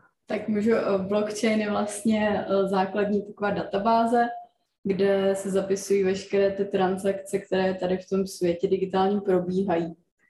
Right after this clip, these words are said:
Eh, když si to představíme zjednodušeně, tak, eh, vlastně je to taková účetní kniha, kde když já pošlu někomu peníze, tak se vlastně do blockchainu zapíše,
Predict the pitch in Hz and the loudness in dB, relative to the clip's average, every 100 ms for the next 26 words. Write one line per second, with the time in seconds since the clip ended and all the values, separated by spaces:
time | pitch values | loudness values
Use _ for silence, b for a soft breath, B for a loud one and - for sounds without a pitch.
0 | _ _ _ - 190 185 180 180 180 185 | _ _ _ -6 0 2 2 2 2 0
1 | 185 - - _ 180 190 202 196 202 - | -4 -10 -18 _ -4 0 0 0 -2 0
2 | 208 180 160 185 226 233 233 - 220 220 | 2 2 2 2 2 2 0 0 2 2
3 | 208 208 180 - 180 180 175 170 170 180 | 0 -4 -8 -4 -2 0 0 -2 -2 -2
4 | 180 - 190 185 - 180 - - 202 190 | -4 -4 -4 -4 -4 -4 -2 -4 -4 -2
5 | 226 - 180 180 196 208 240 254 - B | -2 -2 -2 0 2 4 4 4 0 B
6 | B B _ _ _ _ _ _ _ _ | B B _ _ _ _ _ _ _ _
7 | _ 190 190 202 196 196 190 180 190 - | _ -2 2 4 4 4 2 0 -2 -2
8 | - 196 190 190 196 190 208 202 202 175 | 0 2 2 2 0 0 2 2 2 -2
9 | 175 226 254 254 240 240 233 202 - 196 | 0 2 4 4 4 2 2 -6 -4 -2
10 | 196 190 - 196 208 214 220 - - 208 | -2 -2 -2 0 2 2 0 -2 -2 0
11 | 202 190 190 185 - 220 - 226 240 | 2 2 2 0 0 -2 0 0 0